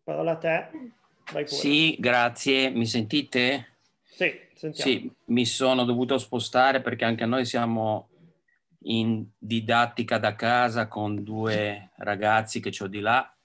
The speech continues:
Speaker 2: perché siamo anche noi immersi dal covid e quindi abbiamo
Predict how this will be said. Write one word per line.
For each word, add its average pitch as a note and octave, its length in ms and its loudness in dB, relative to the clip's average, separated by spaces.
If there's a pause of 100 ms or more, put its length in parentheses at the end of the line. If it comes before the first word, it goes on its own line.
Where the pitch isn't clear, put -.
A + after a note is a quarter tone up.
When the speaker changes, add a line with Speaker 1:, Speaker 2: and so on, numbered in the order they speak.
(720)
Speaker 2:
perché G2+ 360 -4
siamo G#2+ 520 0
anche G#2+ 320 0
noi G#2 500 0 (420)
immersi G#2+ 520 -2
dal G2 220 -4
covid G#2+ 500 -4
e G2 140 -6
quindi G2+ 380 -8
abbiamo G2+ 400 -6